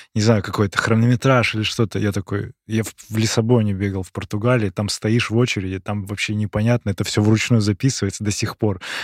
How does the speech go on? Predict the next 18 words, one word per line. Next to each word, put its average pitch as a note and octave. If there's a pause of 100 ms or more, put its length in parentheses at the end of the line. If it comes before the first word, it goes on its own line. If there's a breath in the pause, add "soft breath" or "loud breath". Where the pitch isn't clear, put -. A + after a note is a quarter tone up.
(120)
Такого A2+
уровня A2 (100)
в A2+
Европе A#2
забеги. G2+
То A2+
есть - (320 loud breath)
вот C#3
эти -
современные A#2+
забеги C3
в G#2
России, G#2
они G2+
очень A#2
сильно G#2
расслабили G2
людей. F#2+